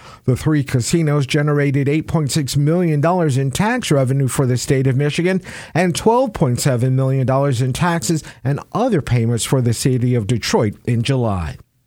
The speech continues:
A controversial local radio station has changed its format. Nine ten A M, calling itself the Superstation, has told all of its local talk show hosts that they are no longer welcome in the building.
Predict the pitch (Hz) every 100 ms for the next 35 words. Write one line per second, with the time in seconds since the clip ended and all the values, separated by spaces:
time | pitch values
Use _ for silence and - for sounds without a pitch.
0 | _ _ _ _ _ _ - 127 - 165
1 | 139 135 147 147 156 135 143 147 135 135
2 | 165 180 135 - 143 131 151 135 123 -
3 | 160 147 127 139 110 - 143 143 165 175
4 | - - _ 117 135 156 156 - 165 147
5 | 139 139 156 175 175 175 - 160 151 135
6 | - 160 147 147 135 - 262 175 143 -
7 | 143 170 190 - - - 175 147 - 208
8 | 196 - 165 220 147 131 - 156 190 160
9 | 143 - 208 254 - 131 117 143 170 190
10 | - - 165 156 185 175 170 214 202 175
11 | 175 170 143 139 143 139 139 131 160 170
12 | 151 107